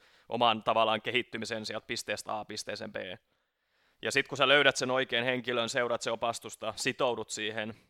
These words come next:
ja käytät siihen tarvittavaa ajan, niin se onnistuminen tulee ennemmin tai myöhemmin. Eli se, se yleensä vähän kuittaa tota ensimmäistä uskomusta. Et, tota, älä luovuta liian nopeasti, älä pompi,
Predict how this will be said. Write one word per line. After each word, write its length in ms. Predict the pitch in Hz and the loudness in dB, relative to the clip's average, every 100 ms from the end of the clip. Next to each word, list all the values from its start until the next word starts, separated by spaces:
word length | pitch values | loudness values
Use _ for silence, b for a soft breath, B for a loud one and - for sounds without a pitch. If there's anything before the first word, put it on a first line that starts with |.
| _ _ _ _ _ | _ _ _ _ _
ja 80 | - | -4
käytät 340 | - 127 117 113 | 6 6 6 -2
siihen 280 | 113 113 | -2 -4
tarvittavaa 560 | 110 117 113 - 110 107 | -2 -2 -4 -8 -6 -4
ajan, 360 | 107 110 107 107 | -2 -4 -6 -10
niin 120 | 113 | -10
se 140 | 110 110 | -6 -4
onnistuminen 520 | 120 117 - 113 107 | -2 -4 -4 -8 -8
tulee 500 | 123 123 107 104 107 | -6 -4 -4 -4 -4
ennemmin 280 | 110 107 104 | -4 -6 -8
tai 120 | 107 | -8
myöhemmin. 460 | 107 104 110 107 _ _ _ _ _ _ _ _ b b b | -8 -8 -8 -12 _ _ _ _ _ _ _ _ b b b
Eli 160 | - 117 | -2 0
se, 360 | 139 127 120 98 | 6 6 6 2
se 140 | - | 2
yleensä 420 | 131 131 123 123 113 B | 4 4 4 2 0 B
vähän 180 | - 117 | -2 -2
kuittaa 380 | 135 127 - 113 | -2 -4 -2 -2
tota 220 | 110 117 | -2 -4
ensimmäistä 460 | 117 113 110 110 117 | -4 -4 -8 -10 -10
uskomusta. 580 | 113 - 113 110 - 107 b b b b b | -12 -12 -12 -12 -14 -16 b b b b b
Et, 180 | - - | -16 -10
tota, 240 | 113 - | -8 2
älä 140 | 131 160 | 6 6
luovuta 360 | 147 143 127 | 6 2 2
liian 200 | 127 127 | 2 0
nopeasti, 640 | 123 120 123 120 120 110 - _ _ _ _ _ _ - | 0 -2 -2 -2 -4 -4 -6 _ _ _ _ _ _ -4
älä 160 | 131 135 | 2 2
pompi, 460 | 139 131 120 120 | 2 0 0 -6